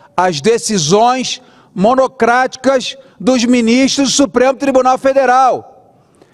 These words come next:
Pra quem tá me ouvindo e não sabe, o que que é decisão monocrática? Eles são onze. São onze ministros. Um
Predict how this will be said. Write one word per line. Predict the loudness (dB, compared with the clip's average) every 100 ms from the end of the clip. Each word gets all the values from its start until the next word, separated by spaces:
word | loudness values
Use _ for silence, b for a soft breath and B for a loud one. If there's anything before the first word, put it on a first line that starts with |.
| b b b _
Pra | -4
quem | -2 -2 0
tá | 0
me | 0 0
ouvindo | 0 0 0
e |
não | 0
sabe, | 0 -2 -2
o |
que | -4 -2
que | 0
é |
decisão | 0 -2 -2 0 0
monocrática? | 0 0 0 0 0 -2 -2
Eles | -2
são | -2 0 2
onze. | 2 0 -2 -6 -6 -6 _ -20 -20 _ _ _ _ _ _ _ _ _ _ _ _ -8
São | -2 0 0
onze | 0 -2 -4
ministros. | -2 0 0 -2 -10 -18 -20 b b b b b _
Um | 0 2 2 -2